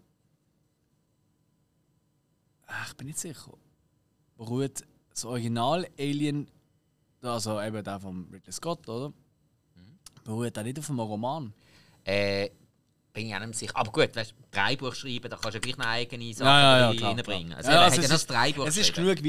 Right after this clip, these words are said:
Speaker 1: weit davon entfernt. Also so ist es nicht. Ähm, aber es hat so gewisse Elemente,
Speaker 2: Ja.
Speaker 1: ohne jetzt den, den Horroraspekt in dem Sinn gross zu zeigen. Ähm, aber hey,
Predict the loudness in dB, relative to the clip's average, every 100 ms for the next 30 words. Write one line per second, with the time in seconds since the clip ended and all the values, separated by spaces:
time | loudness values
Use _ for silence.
0 | -2 -4 -4 -4 -4 -4 -4 -6 -12 -14
1 | -10 -4 -4 -2 0 -2 -4 -6 -2 2
2 | 4 2 0 6 6 6 2 0 0 -4
3 | -4 2 2 2 0 -2 -2 0 0 -2
4 | -4 -8 -12 -12 -20 -20 -20 -20 -20 -8
5 | 0 4 6 6 6 4 0 0 0 0
6 | -4 -6 -4 0 4 4 4 2 -2 -2
7 | -2 -2 -2 -4 -10 -12 -6 -2 0 -2
8 | -2 -4 -4 -4 -2 -2 -2 -4 -4 -6
9 | -8 _ _ _ _ _ _ -2 2 4
10 | 4 2 -2 _ _ _ 2 2 2 4
11 | 4 4